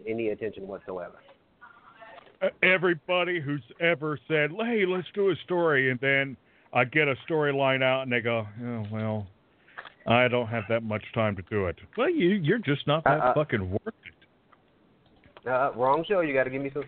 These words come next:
Speaker 1: specifics, man. Come on.
Speaker 2: Well, man, I gotta go into my message history here. Shit. Uh, uh, sorry, I'm gonna throw you under the bus. War Dog Alpha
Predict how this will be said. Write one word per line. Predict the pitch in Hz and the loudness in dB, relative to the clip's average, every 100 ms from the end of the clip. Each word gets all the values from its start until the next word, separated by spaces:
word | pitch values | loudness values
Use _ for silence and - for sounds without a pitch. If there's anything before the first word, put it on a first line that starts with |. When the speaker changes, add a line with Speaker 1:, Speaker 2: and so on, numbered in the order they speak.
| - | -6
Speaker 1:
specifics, | 151 123 95 | -4 -4 -4
man. | 101 98 | -6 -6
Come | 117 127 | -8 -8
on. | 98 - _ - - _ - - _ | -12 -16 _ -20 -20 _ -20 -20 _
Speaker 2:
Well, | 202 240 | 2 4
man, | 262 285 285 | 4 2 2
I | |
gotta | 233 240 220 | -2 -4 -4
go | 202 208 | -2 -2
into | 190 | 0
my | 185 | -2
message | 185 202 160 143 - | 0 0 0 -6 -4
history | 147 127 - 123 | -4 -4 -6 -6
here. | 107 107 92 87 87 - | -4 -4 -4 -6 -10 -6
Shit. | 185 123 90 82 - | 0 2 4 2 2
Uh, | 107 104 98 90 85 80 - - - _ 113 | 4 4 4 4 2 -2 -16 -20 -20 _ 2
uh, | 131 135 113 - - | 4 4 0 -8 -2
sorry, | 165 151 139 | 2 4 4
I'm | 139 | 0
gonna | 131 135 - | -2 -6 -4
throw | 147 | -2
you | 135 131 | 0 0
under | 123 113 | -2 -4
the | |
bus. | 107 139 127 117 120 - 117 | -2 0 2 0 -4 -12 -6
War | 117 135 | 0 2
Dog | 135 131 113 | 4 2 4
Alpha | 127 123 120 131 139 | 2 2 0 0 0